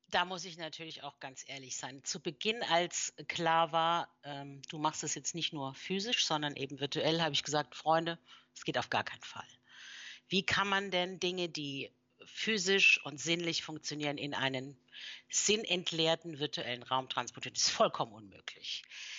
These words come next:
Ja, dann war aber so d-, ins kalte Wasser springen, du musst es jetzt einfach machen. Und da dachte ich, ja, dann probieren wir das jetzt einfach mal. Und heute würde ich sagen, also jetzt nach inzwischen zehn Jahren,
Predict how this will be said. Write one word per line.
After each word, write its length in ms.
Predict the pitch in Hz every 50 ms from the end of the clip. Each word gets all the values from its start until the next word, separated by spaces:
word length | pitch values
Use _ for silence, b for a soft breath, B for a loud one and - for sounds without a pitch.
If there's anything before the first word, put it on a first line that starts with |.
| B B B B B B B B B _ _ _
Ja, 280 | - 262 262 175 143 135
dann 300 | - 156 156 160 151 160
war 180 | 170 180 180
aber 180 | 185 180 190 175
so 180 | 165 180 180
d-, 160 | 175 - 196 208 - _ _ _ _ _ _ _ _ _ -
ins 240 | - 226 208 - -
kalte 340 | - 190 175 170 185 170 143
Wasser 280 | 151 143 - - 196
springen, 380 | 196 - - - 254 262 294 302
du 60 | 277
musst 260 | 220 190 170 - -
es 80 | - -
jetzt 140 | 170 - -
einfach 360 | 139 143 135 - 143 131 127
machen. 260 | 143 143 139 165 233
Und 120 | 233 220 196
da 120 | 196 185
dachte 340 | 165 196 175 - - - 190
ich, 160 | - - -
ja, 120 | 202 165
dann 280 | - - 120 127 135 -
probieren 340 | - - - - 262 226 175
wir 80 | 160
das 160 | - 143 - -
jetzt 200 | 139 - - -
einfach 340 | 147 143 - - 139 123
mal. 240 | 135 139 127 127 131
Und 380 | - - 160 160 - - - -
heute 520 | 165 180 214 254 - 262 254 233 180 185
würde 200 | 196 214 196 190
ich 200 | 185 185 185 -
sagen, 340 | - 202 190 190 202 202 170
also 200 | 151 156 143 147
jetzt 180 | 147 139 - -
nach 120 | 147 135
inzwischen 420 | - 147 - - 165 - - 160
zehn 260 | 151 - 160 151 147 151
Jahren, 200 | 160 180 202